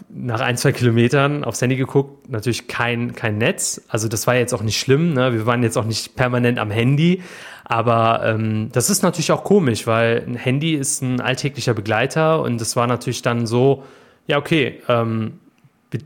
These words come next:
wir packen das jetzt mal weg und das ist jetzt so.“ Und, äh,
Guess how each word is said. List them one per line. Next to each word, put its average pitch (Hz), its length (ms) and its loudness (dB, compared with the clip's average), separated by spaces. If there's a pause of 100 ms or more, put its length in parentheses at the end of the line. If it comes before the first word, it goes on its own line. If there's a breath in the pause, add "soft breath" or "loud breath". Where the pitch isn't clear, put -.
wir 139 100 2
packen 143 300 -2
das 123 160 0
jetzt - 180 -2
mal 113 140 2
weg 185 400 -2
und 123 560 -2
das 113 140 -2
ist 135 120 -4
jetzt 143 200 -2
so.“ 143 300 4
Und, 120 420 -4
äh, 110 360 0